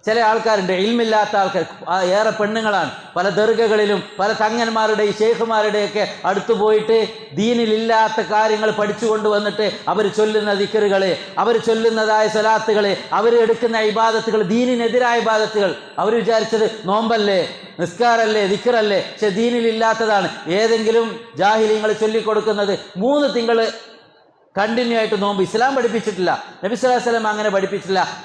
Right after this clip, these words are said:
കംപ്ലീറ്റ് ഒരു തിങ്കൾ നോമ്പ് പിടിച്ചത് റമളാനിൽ മാത്രമാണ് നബി സല്ലല്ലാഹു അലൈഹി വസല്ലം. പിന്നെ ഏറെ പിടിച്ചത് ഷഅബാനിലാണ്. അതല്ലാത്ത സമയത്ത് ഇനി പിടിക്കണമെന്നുണ്ടെങ്കിൽ എങ്ങനെ പിടിക്കുക?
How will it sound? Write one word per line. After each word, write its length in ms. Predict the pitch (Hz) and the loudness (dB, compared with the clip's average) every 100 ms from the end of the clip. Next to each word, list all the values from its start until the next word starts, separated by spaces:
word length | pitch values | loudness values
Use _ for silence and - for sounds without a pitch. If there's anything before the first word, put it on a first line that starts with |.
| 190 | -4
കംപ്ലീറ്റ് 500 | 202 226 247 240 233 | -2 0 0 2 0
ഒരു 100 | 226 | 0
തിങ്കൾ 340 | 226 220 226 | -2 -2 0
നോമ്പ് 340 | 208 214 220 214 | 0 0 0 0
പിടിച്ചത് 400 | 208 220 214 196 | 0 0 0 2
റമളാനിൽ 580 | 190 208 214 220 220 | 2 2 2 2 0
മാത്രമാണ് 680 | 226 240 262 240 214 202 180 - - | 0 -2 0 -2 0 -2 -2 -8 -8
നബി 120 | 180 185 | -6 -4
സല്ലല്ലാഹു 200 | 196 170 | -4 -4
അലൈഹി 260 | 156 151 | -2 -4
വസല്ലം. 60 | 143 - - | -6 -8 -4
പിന്നെ 240 | 196 240 | -2 0
ഏറെ 300 | 247 233 240 | 2 4 2
പിടിച്ചത് 580 | 233 226 226 240 240 285 - - - | 0 -2 0 0 2 0 -2 -12 -6
ഷഅബാനിലാണ്. 800 | 190 226 214 202 190 180 156 127 - - - - - _ _ _ _ _ _ - | -2 0 2 2 2 0 0 -4 -12 -18 -20 -20 -20 _ _ _ _ _ _ -4
അതല്ലാത്ത 460 | 180 190 208 202 | 0 2 2 0
സമയത്ത് 400 | 190 196 196 190 | -4 -2 -2 -2
ഇനി 140 | 190 185 | -2 -2
പിടിക്കണമെന്നുണ്ടെങ്കിൽ 800 | 160 180 175 240 214 202 190 185 | 0 -2 0 -2 -2 -4 -4 -2
എങ്ങനെ 180 | 185 | -2
പിടിക്കുക? 560 | 175 175 190 175 - - | -4 -4 0 0 -2 -12